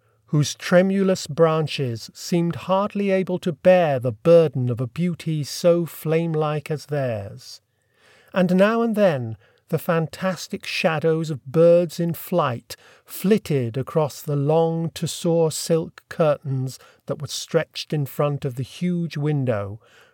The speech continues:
producing a kind of momentary Japanese effect, and making him think of those pallid, jade-faced painters of Tokyo who,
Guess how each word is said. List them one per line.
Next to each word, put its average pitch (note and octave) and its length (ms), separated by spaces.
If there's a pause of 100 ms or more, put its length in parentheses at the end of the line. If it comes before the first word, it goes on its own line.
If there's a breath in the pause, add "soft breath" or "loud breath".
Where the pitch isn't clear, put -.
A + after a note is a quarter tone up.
producing G3 580
a G3 60
kind F3+ 460
of F3 260
momentary F3+ 880
Japanese E3 840
effect, - 680 (560)
and E3 220
making G3+ 460
him F#3 140
think F#3+ 380
of F3 140
those E3+ 400
pallid, D#3 600 (100)
jade-faced E3 1040
painters D#3+ 440
of - 160
Tokyo B2 720
who, F3 380